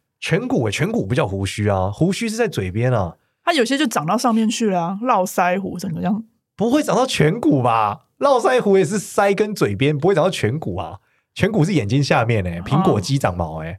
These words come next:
Speaker 2: 哦，苹果肌。
Speaker 1: 对啊，这个我觉得只有 X-Men 里面那个博士，<laughs> 还有金刚狼有长这个吧？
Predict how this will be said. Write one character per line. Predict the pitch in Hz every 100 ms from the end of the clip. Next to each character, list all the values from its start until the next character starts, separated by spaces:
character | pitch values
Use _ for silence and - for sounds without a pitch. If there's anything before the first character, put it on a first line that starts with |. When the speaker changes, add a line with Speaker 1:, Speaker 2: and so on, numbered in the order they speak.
| -
Speaker 2:
哦， | 214
苹 | 240 254
果 | 240 -
肌。 | - - - 233
Speaker 1:
对 |
啊， | 262 277 269
这 | 277
个 | 247
我 | 196 143
觉 | 135 208
得 |
只 | -
有 | 196
X-Men | 180 196 - 208 175
里 | 139
面 | 190
那 |
个 | 185
博 | 139 120 139
士， | - 180 110 - - - - 359
<laughs> | - - - 254 339 -
还 | - 214
有 | 220 190
金 | - 220
刚 | 185 214
狼 | 175 147
有 | 151
长 | 156 131
这 | 135
个 | 131
吧？ | 110 98